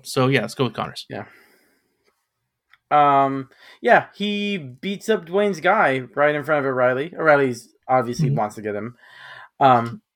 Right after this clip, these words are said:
Speaker 2: but yeah, he's like, he feels as if he thinks he's untouchable.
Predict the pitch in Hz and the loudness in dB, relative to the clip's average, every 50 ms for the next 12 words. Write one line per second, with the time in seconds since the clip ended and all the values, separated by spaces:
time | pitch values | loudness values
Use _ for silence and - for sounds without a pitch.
0 | _ _ _ _ _ _ _ _ _ _ _ _ _ _ _ _ _ 302 - - | _ _ _ _ _ _ _ _ _ _ _ _ _ _ _ _ _ -20 -8 -2
1 | 151 147 135 - - - 190 220 214 185 - - 170 170 180 196 190 165 165 196 | 0 0 0 0 -2 -4 -4 -4 -4 -6 -10 -12 -10 -8 -8 -8 -6 0 4 6
2 | 185 180 170 180 - _ _ - 139 - - - - - 208 214 220 226 226 226 | 6 6 4 0 -8 _ _ -18 -16 -16 -16 -14 -10 -6 -4 -2 -2 -2 -4 -4
3 | 226 214 208 _ _ _ _ _ _ _ _ - - 254 269 285 285 269 214 240 | -6 -8 -10 _ _ _ _ _ _ _ _ -2 0 2 4 4 2 2 4 4
4 | 240 220 214 208 196 185 - - - _ _ - - - 123 - - 151 139 - | 4 4 4 4 0 0 -2 -6 -20 _ _ -20 -20 -20 -20 -18 -18 -16 -14 -6
5 | - 202 185 - 208 196 180 147 175 143 147 131 120 135 120 - - - - - | -2 -2 0 0 0 0 0 -2 -2 0 0 0 0 -2 -4 -4 -6 -12 -20 -20
6 | - | -20